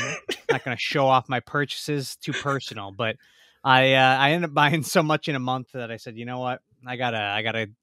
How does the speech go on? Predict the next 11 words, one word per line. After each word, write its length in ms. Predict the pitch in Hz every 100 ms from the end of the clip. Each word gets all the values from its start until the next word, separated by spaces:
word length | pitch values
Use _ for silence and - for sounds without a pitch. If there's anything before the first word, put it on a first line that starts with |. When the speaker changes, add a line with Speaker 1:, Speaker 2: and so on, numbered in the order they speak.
| _ _
Speaker 2:
find 220 | 151 131
a 60 | 120
reason 340 | 123 123 120
to 40 | 110
justify 520 | 113 113 - 117 107
all 160 | 107
these 240 | 107 107 101
Blu-rays 560 | 110 123 120 113 110
I 80 | 107
bought." 340 | 98 107 104 107 _ _ _ _ _
Um, 440 | 117 110 101 95